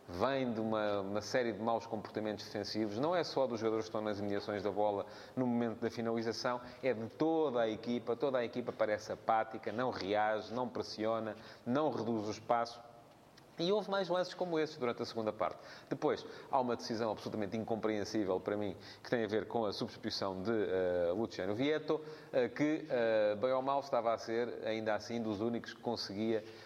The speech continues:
ehm, dar alguma clarividência ao futebol do Sporting, e daí para a frente, de facto, só deu Famalicão, não houve outra,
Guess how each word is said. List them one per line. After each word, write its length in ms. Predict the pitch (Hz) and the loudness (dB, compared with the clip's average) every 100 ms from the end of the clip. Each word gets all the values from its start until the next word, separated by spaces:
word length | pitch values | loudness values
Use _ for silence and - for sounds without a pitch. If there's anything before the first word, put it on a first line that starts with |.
| - - | -6 2
ehm, 720 | 110 104 98 95 90 87 92 | 2 2 0 -4 -4 -4 0
dar 200 | 117 113 | 2 4
alguma 380 | 107 107 120 107 | 2 2 0 0
clarividência 680 | 113 110 101 104 104 - | 0 0 0 -2 -2 0
ao 60 | 104 | -2
futebol 300 | - 104 98 | -2 -2 -2
do 60 | 113 | -2
Sporting, 520 | - 107 104 - 110 | -2 0 0 0 -4
e 100 | 98 | -2
daí 100 | 92 | 0
para 160 | - | 0
a 60 | 87 | 0
frente, 260 | 87 90 - | 0 -4 -4
de 80 | |
facto, 240 | - 87 - | -2 -2 -2
só 200 | - 110 | 0 2
deu 160 | 95 92 | 2 -2
Famalicão, 640 | - 87 87 82 87 - | -2 -2 -2 -2 -4 -2
não 160 | 107 98 | -2 2
houve 260 | 95 85 92 | 2 2 0
outra, 320 | 90 92 | 2 0